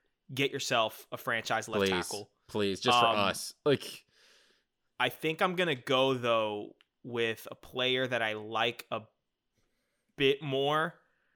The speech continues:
Speaker 1: Um, consensus would say to take Samuel Kasimi, uh, Cosmi,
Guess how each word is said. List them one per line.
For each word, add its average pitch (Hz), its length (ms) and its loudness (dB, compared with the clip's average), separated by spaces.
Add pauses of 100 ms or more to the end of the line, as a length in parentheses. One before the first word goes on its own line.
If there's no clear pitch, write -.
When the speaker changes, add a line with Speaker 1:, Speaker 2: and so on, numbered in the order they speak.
(320)
Speaker 1:
Um, 123 640 4 (2000)
consensus 156 720 -2
would 135 120 -2
say 127 460 0
to - 140 -12
take - 640 -4
Samuel 120 480 -4
Kasimi, 123 580 -10 (640)
uh, 107 180 0
Cosmi, 139 520 -2